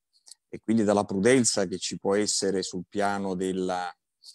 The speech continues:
attenzione, un'ipotesi che nel mese di ottobre possa tornare il contagio. Eh, beh, certo, il tema delle elezioni è un tema di partecipazione democratica.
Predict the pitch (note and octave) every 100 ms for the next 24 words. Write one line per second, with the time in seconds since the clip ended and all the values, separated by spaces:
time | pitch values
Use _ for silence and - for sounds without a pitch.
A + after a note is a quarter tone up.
0 | - - G#2 - F#2+ - A#2 A2 G2 F#2
1 | F2+ F#2 F2+ F2 G2 G2 F#2 F2 F#2 F#2
2 | F#2 F2+ F2 G2 G2 F#2+ F#2+ F#2 F2+ -
3 | G2+ F#2 F2+ - F#2+ - F#2+ - F2 G2
4 | G2 F#2 - G2 F#2 F#2 E2 F2 G2 B2
5 | - - - - - - _ _ - A#2
6 | A#2 E3+ - D#3 C3 B2+ G#2 C3 B2 -
7 | E3 E3 C#3 B2+ B2+ A2+ E3 D#3+ A2 -
8 | C3+ C3 G#2+ G#2 G2 G#2 - G2 F#2+ G#2+
9 | G2+ G2 F#2+ A2+ G#2+ F2 F2+ E2 E2+